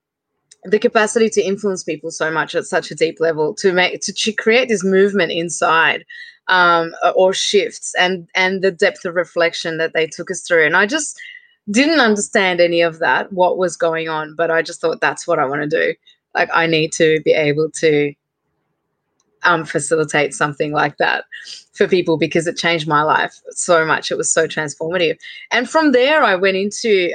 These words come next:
um, being really active at university with, um, creating an Arabic club at Melbourne Uni with, with peers and, um, being on the committee of that for a long time, lots of leadership roles.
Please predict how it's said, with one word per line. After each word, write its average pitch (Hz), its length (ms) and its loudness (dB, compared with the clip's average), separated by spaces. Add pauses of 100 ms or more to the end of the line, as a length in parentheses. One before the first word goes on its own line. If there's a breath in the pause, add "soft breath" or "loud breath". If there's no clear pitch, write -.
um, 165 480 2
being 208 220 4
really 277 260 2
active 196 440 0
at 175 100 -4
university 170 720 -4
with, 165 320 -6 (120)
um, 160 360 0 (140)
creating 190 500 4
an 175 80 0
Arabic 175 440 2
club 170 460 2 (100)
at 175 160 0
Melbourne 165 340 0
Uni 165 260 -2
with, 160 320 -6
with 175 180 -4 (120)
peers 175 480 0
and, 160 220 0 (460 loud breath)
um, 170 220 2
being 180 240 2
on 175 100 2
the 175 80 0
committee 175 360 2
of 165 100 2
that 165 160 2
for 180 140 -2
a 170 60 4
long 170 180 0
time, 170 260 0
lots 202 220 0
of 180 160 -6
leadership 180 520 0
roles. 170 560 2